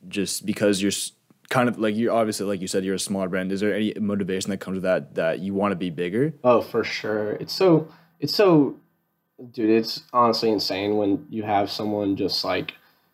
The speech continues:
Speaker 2: tell you how much they like your stuff and, like, they actually wanna wear it and they're like, "This is so cool. Like, I, I like this
Speaker 1: Mm-hmm.
Speaker 2: design." So to be so small and you're like, "I,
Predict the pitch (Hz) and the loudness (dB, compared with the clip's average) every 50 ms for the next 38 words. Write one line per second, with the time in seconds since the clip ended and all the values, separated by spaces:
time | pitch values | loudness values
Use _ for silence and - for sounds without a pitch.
0 | _ _ _ _ _ _ _ _ _ _ _ _ - - 107 101 101 101 101 107 | _ _ _ _ _ _ _ _ _ _ _ _ -2 0 2 2 2 2 2 2
1 | 107 101 101 98 98 90 - - - - 104 95 92 92 90 92 90 - - 104 | 2 2 2 2 0 0 -2 -4 -6 -4 -2 0 2 2 2 0 0 -2 -4 -6
2 | 95 - - - 101 98 98 98 - - 101 98 95 92 87 - - - 107 98 | -6 -6 -6 -4 -2 -2 -2 -2 -4 -6 -4 -4 -2 -2 -4 -6 -8 -6 -2 0
3 | 95 90 90 95 98 - - 98 98 98 98 101 104 101 98 95 95 92 92 92 | 2 2 2 2 0 -2 -4 -2 -2 0 0 0 0 0 0 0 0 0 0 0
4 | 95 95 95 92 - - _ _ - 98 95 92 92 90 92 - - _ _ _ | 0 0 0 -2 -2 -6 _ _ -6 -2 0 0 0 0 -2 -6 -10 _ _ _
5 | _ _ _ _ - 110 104 98 92 95 98 165 - - 107 101 92 - 101 95 | _ _ _ _ -8 -2 0 2 2 2 2 0 -4 -6 -6 -4 -4 -4 -4 -4
6 | - - 98 95 90 - - 101 98 98 98 98 95 98 95 92 95 95 95 95 | -2 -2 -2 -2 -2 -2 -2 0 0 2 2 2 0 0 0 0 0 -2 -2 -4
7 | 101 98 95 95 101 95 98 98 92 95 95 - - - 101 101 92 90 92 98 | -4 -4 -2 0 0 0 0 0 0 -2 -4 -4 -4 -4 -2 0 0 0 0 0
8 | 98 98 98 101 95 92 - - 78 76 - - _ _ _ _ _ - - - | 0 0 0 0 -2 -2 -6 -10 -16 -18 -18 -20 _ _ _ _ _ -4 2 4
9 | 202 185 190 175 190 185 165 - 190 165 - - - 143 127 131 139 143 135 127 | 6 6 6 6 4 4 4 4 2 2 2 0 0 0 2 4 4 4 4 4
10 | 120 117 113 110 107 104 101 - - 113 107 104 | 4 4 4 4 4 2 0 0 2 2 2 2